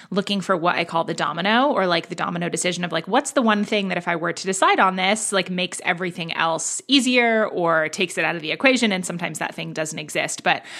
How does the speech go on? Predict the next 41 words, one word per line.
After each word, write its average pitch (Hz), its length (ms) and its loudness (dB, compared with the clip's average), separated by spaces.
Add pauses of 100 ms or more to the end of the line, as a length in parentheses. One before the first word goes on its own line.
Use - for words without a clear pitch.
(120)
I, 165 340 2
that 175 200 4
was 175 140 -4
definitely 160 340 -4
a 165 40 -4
huge 160 260 -8
part 165 180 0
of 160 240 -8 (140)
sort - 180 -6
of 143 120 -8
where 170 200 -2
I'm 165 160 0
at 165 160 -2
right 160 120 -4
now 165 220 0
of, 156 80 -6
like, 175 160 -2
okay, 202 200 0
what 190 160 2
are 320 40 -4
the 359 80 -2
couple 233 280 -2
of 220 60 -4
things 180 240 -4
that, 180 60 -8
like, 160 80 -12
if 175 100 -6
I 180 100 2
decide 175 340 0
on 165 240 -4
this, 302 360 6
then 196 220 2
it 196 200 -6
sort 190 180 -4
of 185 140 -8
answers 185 420 -4
some 175 220 -4
of 170 80 -8
the 180 140 -8
other 196 220 -2
questions. 440 800 0